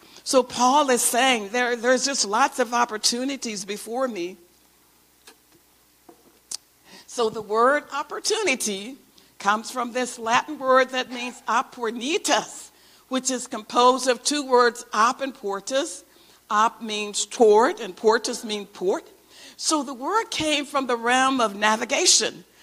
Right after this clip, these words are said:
where sailors, uh, used the phrase op portus, and it would describe the best combination of wind and current and tide to sail to the port. So, however,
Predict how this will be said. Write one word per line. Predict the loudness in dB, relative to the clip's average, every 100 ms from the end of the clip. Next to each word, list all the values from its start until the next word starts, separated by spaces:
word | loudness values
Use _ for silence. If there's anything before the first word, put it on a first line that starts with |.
| -20 _
where | 2 2
sailors, | 2 4 6 6 6 4 2 0 -6 -2 0
uh, | 2 0 -2
used | -2 0 0
the | 0
phrase | 0 0 0 0 -6 0
op | 2 0 -8
portus, | -8 -6 -4 -4 -4 -6 -10 _ -20 -20 -10
and | -4 -4
it | -2
would | -4
describe | -2 -2 -2 -4 -4 -2 -2 -4
the | -8
best | -2 0 0 -4
combination | -8 -2 -2 -2 -4 -4 -6 -6 -8
of | -10 -10
wind | -6 -2 0 2 0 -2
and | -8 -10
current | -14 -12 -10 -12 -16 -20 -18
and | -12 -12
tide | -8 0 2 4 2 -2 -14 _ _
to | -10
sail | -6 -6 -6 -8 -10 -14
to | -14 -14
the | -16
port. | -20 -16 -16 -16 _ _ _ _ _ _ _ _ -20 _ -20 -20 -2
So, | 2 2
however, | 4 2 4 4 4 4 4 4